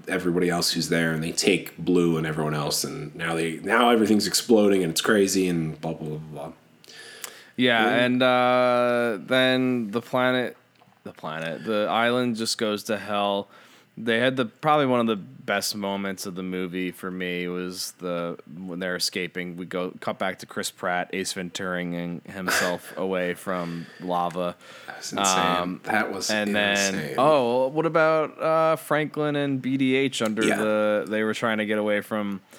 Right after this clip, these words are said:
Speaker 2: another dinosaur.
Speaker 1: Yeah, so
Speaker 2: Um,
Speaker 1: Franklin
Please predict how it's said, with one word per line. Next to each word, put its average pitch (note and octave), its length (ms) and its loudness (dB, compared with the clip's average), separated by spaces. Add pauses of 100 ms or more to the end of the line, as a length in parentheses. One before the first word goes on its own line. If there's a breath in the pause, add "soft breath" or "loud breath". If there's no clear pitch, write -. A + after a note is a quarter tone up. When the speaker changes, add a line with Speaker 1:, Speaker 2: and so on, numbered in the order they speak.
(580 loud breath)
Speaker 2:
another G2+ 440 0
dinosaur. F#2+ 720 -2
Speaker 1:
Yeah, E2+ 280 2
so A2 320 4
Speaker 2:
Um, E2+ 240 -4 (180)
Speaker 1:
Franklin B2+ 840 4